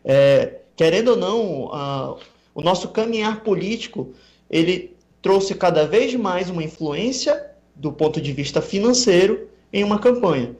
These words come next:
E acho que a proporcionalidade, ela, de certa forma, também ajuda a mitigar, é, essa realidade. Até porque, se fosse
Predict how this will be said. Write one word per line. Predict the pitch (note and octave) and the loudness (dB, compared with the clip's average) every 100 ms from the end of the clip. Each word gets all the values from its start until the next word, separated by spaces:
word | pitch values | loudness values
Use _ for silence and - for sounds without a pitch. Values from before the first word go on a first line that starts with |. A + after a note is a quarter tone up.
| _ _ _ - | _ _ _ -2
E | E3 F3 F3 F3 E3+ - | 2 4 6 6 4 2
acho | E3 E3+ | 0 0
que | - | 0
a | |
proporcionalidade, | - B3 B3 A3+ - G#3 G3 F3 F3+ G#3+ A#3+ G#3+ | 2 2 2 -2 -4 -6 -4 -2 0 0 0 0
ela, | G3 | -4
de | - | -4
certa | A3 A3 | -4 -4
forma, | A3 G#3 A3 | -2 -2 -2
também | G#3+ A3+ G3+ G#3+ | -2 -2 0 0
ajuda | G#3+ E3 F#3+ G#3+ A3+ A#3 A#3 - - - - | 0 0 0 2 4 2 0 -10 -18 -16 -2
a | F3 F#3 F3+ | 0 2 0
mitigar, | F3+ G3 C4 - D4 F#3+ E3 F3 A#3 - - _ - | -2 -2 0 -2 -2 2 2 2 0 -6 -20 _ -4
é, | D3 D3 C#3+ | 0 0 0
essa | - D3+ F3 | 0 0 2
realidade. | D#3+ E3 G#3+ B3 G3 - - _ _ _ | 4 4 2 2 0 -2 -10 _ _ _
Até | - - | -2 0
porque, | F3 G#3+ G#3+ F#3+ D3+ - - _ _ | 0 -2 -6 -4 -4 -6 -20 _ _
se | - - A#3+ C#4+ | -16 -8 -4 -4
fosse | - G3 F3+ - E3+ D3+ B2+ | -2 -2 -2 -4 -4 -2 -4